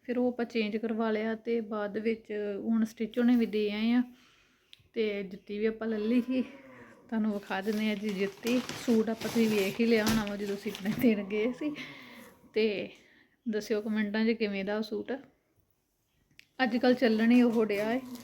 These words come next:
ਤੇ ਜੁੱਤੀ ਤੁਹਾਨੂੰ ਵਿਖਾ ਦਿੰਦੇ ਆ ਜੀ। ਹਾਂਜੀ, ਆਹ ਹੀ ਜੁੱਤੀ ਜੀ, ਮੈਨੂੰ ਪਸੰਦ ਇਹੋ ਆਈ, ਕਲਰ ਵੀ ਮੈਨੂੰ ਬਹੁਤ ਪਿਆਰਾ ਲੱਗਾ ਤੇ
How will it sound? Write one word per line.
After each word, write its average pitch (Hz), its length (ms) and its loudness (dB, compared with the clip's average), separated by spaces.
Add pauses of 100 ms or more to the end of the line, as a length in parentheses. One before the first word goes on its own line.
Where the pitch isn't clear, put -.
(640)
ਤੇ - 180 -10 (680)
ਜੁੱਤੀ 226 300 -4
ਤੁਹਾਨੂੰ 220 240 2
ਵਿਖਾ 214 300 -6
ਦਿੰਦੇ 233 340 -4
ਆ 233 80 -8
ਜੀ। 233 180 -14
ਹਾਂਜੀ, 226 320 -6 (720)
ਆਹ 226 180 2
ਹੀ 233 140 6
ਜੁੱਤੀ 220 440 0
ਜੀ, 233 180 4 (240)
ਮੈਨੂੰ 220 260 4
ਪਸੰਦ 208 360 4
ਇਹੋ 214 340 2
ਆਈ, 208 240 2 (1500)
ਕਲਰ 233 340 2
ਵੀ 247 100 4
ਮੈਨੂੰ 226 260 6
ਬਹੁਤ 220 220 4
ਪਿਆਰਾ 214 220 2
ਲੱਗਾ 214 340 0 (880)
ਤੇ 214 540 0